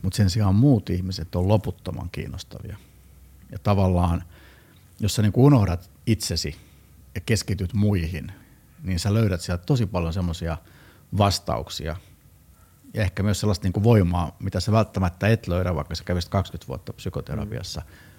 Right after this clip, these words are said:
Speaker 1: pohtimassa sit omia ajatuksia.
Speaker 2: Näin se on, ja Are nostaa ton saman jutun myös niinku makroskaalassa esille, kun hän puhuu siitä, että miten on pakko ratkaista esimerkiksi ilmastonmuutos. Eli me tarvitaan niinku yhteisiä, niinku se yhteinen uusi tarina.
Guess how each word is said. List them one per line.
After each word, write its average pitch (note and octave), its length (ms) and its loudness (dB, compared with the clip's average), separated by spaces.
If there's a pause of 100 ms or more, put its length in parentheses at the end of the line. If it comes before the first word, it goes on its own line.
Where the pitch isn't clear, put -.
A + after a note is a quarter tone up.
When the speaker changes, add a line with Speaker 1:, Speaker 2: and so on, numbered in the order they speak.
(100)
Speaker 1:
pohtimassa F#2 500 2
sit - 100 -4
omia G2 260 2
ajatuksia. - 400 -12 (760)
Speaker 2:
Näin A#2+ 220 -2
se A2+ 100 0
on, A2 120 0
ja G#2+ 120 -2 (140)
Are B2 220 4
nostaa A#2 280 2
ton A#2+ 100 2
saman B2 220 4
jutun A2 220 2
myös A2 420 0
niinku A#2 180 -4
makroskaalassa G#2+ 680 -2
esille, G#2 360 -4
kun A2 140 -4
hän G#2 80 -2
puhuu G2+ 200 -2
siitä, G#2 220 -4
että G#2+ 220 -8 (640)
miten G2+ 180 -4
on G2 100 -2
pakko G2 220 -4
ratkaista G2 340 -6
esimerkiksi G2+ 300 -6
ilmastonmuutos. G#2 840 -6
Eli G#2 340 -8
me A2+ 60 -6
tarvitaan G#2+ 340 -4
niinku A2 160 -6
yhteisiä, G#2+ 460 -4 (300)
niinku B2 160 -8
se G#2+ 80 -6
yhteinen G#2+ 360 -6
uusi G#2 220 -8
tarina. G2+ 380 -4